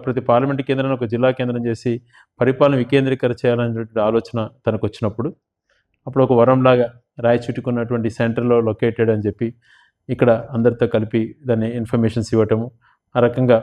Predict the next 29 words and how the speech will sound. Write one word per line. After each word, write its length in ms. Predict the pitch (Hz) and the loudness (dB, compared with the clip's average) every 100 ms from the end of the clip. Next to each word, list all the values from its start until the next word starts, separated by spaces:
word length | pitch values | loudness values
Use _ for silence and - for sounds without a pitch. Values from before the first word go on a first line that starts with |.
| - 123 | 0 -2
జిల్లా 200 | 131 135 | 2 2
కేంద్రం 360 | 135 123 117 107 | 2 0 0 -4
ఏర్పాటు 360 | 95 98 92 | -6 -10 -10
అవటం 200 | 90 - - _ _ _ _ _ _ _ | -12 -14 -20 _ _ _ _ _ _ _
కల్లో 220 | - 135 139 | 2 4 6
ఊహించినటువంటి 560 | 131 135 123 110 104 | 4 2 0 -4 -4
రోజు. 260 | 95 92 _ _ | -6 -8 _ _
రెండు 160 | 117 110 | -6 0
వేల 240 | 117 113 104 - _ _ - | 2 2 0 -8 _ _ -6
పన్నెండు 340 | 113 123 120 110 | -4 -2 -2 -2
ఇదే 200 | 107 127 | 0 2
రోజు 180 | 120 | 2
జనవరి 340 | 110 113 120 117 | 0 -2 0 0
ఇరవై 180 | 113 110 | 2 2
ఆరున 340 | 110 127 117 - _ _ _ _ - - 123 | 4 2 0 -10 _ _ _ _ -20 -10 0
ఆ 60 | 113 | 2
రోజు 300 | 123 117 113 107 _ _ _ - | 4 2 -2 -6 _ _ _ -4
రాయచోటి 360 | 120 120 127 | -2 0 -2
జిల్లా 200 | 117 113 | 0 0
కేంద్రం 240 | 117 120 113 | 0 0 -2
ఏర్పడబోతుందని 640 | 113 120 113 110 113 107 | -2 -2 -2 -4 -4 -4
అనౌన్స్ 300 | 104 117 120 | 0 0 0
అవ్వడం, 200 | 110 110 139 _ _ _ - | -2 -4 -10 _ _ _ -4
అది 140 | 139 | 0
ఆగస్టు 420 | 127 127 147 156 - | 2 2 0 -4 -8
నా-, 140 | 127 110 | -6 -2
ఏప్రిల్ 340 | 127 135 147 127 | 0 0 0 2
నాలుగు 260 | 127 143 | 2 4
నుంచి 320 | 143 147 - | 2 0 0